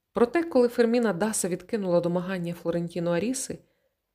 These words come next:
її замішання було надто тривожне, щоб розвіятись після однієї втішної фрази. Вона відчиняла вранці двері балкона ще протягом кількох місяців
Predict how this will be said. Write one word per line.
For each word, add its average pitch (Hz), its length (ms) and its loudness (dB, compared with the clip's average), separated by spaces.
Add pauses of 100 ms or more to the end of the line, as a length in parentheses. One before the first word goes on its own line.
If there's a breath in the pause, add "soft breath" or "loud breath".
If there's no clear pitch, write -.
(100)
її 190 300 -4
замішання 180 720 -2
було 170 220 -2
надто 170 340 -6
тривожне, 180 600 -4 (380 soft breath)
щоб 185 260 -6
розвіятись 254 580 0
після 180 440 -6
однієї 180 540 -2
втішної 165 480 -8
фрази. 156 460 -10 (1400 soft breath)
Вона 214 160 6
відчиняла 220 440 2
вранці 226 400 0
двері 196 280 -2
балкона 190 420 -2
ще - 180 -10
протягом 185 420 -6
кількох 180 440 -4
місяців 175 560 -4